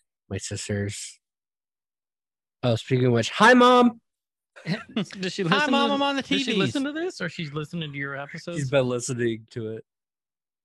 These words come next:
Speaker 1: She
Speaker 2: Um,
Speaker 1: listened
Speaker 3: Yeah,
Speaker 1: to
Speaker 3: right.
Speaker 1: our, the ones
Speaker 2: We,
Speaker 1: I
Speaker 2: we
Speaker 1: did.
Speaker 2: apologize about the dick jokes and the ten minutes of poop jokes.
Speaker 3: We didn't make a lot
Speaker 2: don't.
Speaker 3: of dick jokes in this one. It, it was, it was mostly
Speaker 2: <clears throat>
Speaker 3: fecal
Speaker 2: Poop jokes.
Speaker 3: related.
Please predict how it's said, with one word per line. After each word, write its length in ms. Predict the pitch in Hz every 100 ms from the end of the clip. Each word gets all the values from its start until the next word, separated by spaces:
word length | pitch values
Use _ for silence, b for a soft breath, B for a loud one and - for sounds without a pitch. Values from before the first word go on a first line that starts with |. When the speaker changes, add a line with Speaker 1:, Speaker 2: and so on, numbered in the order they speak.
| _ _ -
Speaker 1:
She 120 | -
Speaker 2:
Um, 100 | 127
Speaker 1:
listened 300 | 135 131 151
Speaker 3:
Yeah, 80 | 143
Speaker 1:
to 60 | 110
Speaker 3:
right. 160 | 120 123
Speaker 1:
our, 40 | 113
the 240 | 123 117 127
ones 240 | 120 120
Speaker 2:
We, 180 | 113 104 -
Speaker 1:
I 420 | 110 113 107 104 - - 262 143 - - _ 190
Speaker 2:
we 140 | 196
Speaker 1:
did. 160 | 208 196
Speaker 2:
apologize 840 | 185 208 214 185 208 214 214 185
about 400 | 165 156 156 147 _ _ _
the 100 | 147
dick 300 | 135 160 -
jokes 480 | - 170 170 - - -
and 100 | 143
the 60 |
ten 240 | 131 151 147
minutes 340 | 143 143 151
of 140 | 156 -
poop 200 | 139 123 _
jokes. 480 | 123 110 113 - - _ _ _ _ _ -
Speaker 3:
We 80 |
didn't 180 | - 294
make 160 | 285 285
a 40 |
lot 100 | 240
Speaker 2:
don't. 80 | 208
Speaker 3:
of 80 | 151
dick 160 | 170
jokes 300 | 127 120 113
in 60 | 113
this 160 | 107 -
one. 200 | - 156 -
It, 80 | 160
it 20 |
was, 380 | 165 143 131 - -
it 100 | 143
was 140 | 151
mostly 540 | 131 135 131 123 110 101 _ _ _ _ _ _ _ _ _ -
Speaker 2:
<clears throat> 380 | 190 143 - -
Speaker 3:
fecal 260 | 127 -
Speaker 2:
Poop 100 | 110
jokes. 60 | 104
Speaker 3:
related. 380 | - 101 98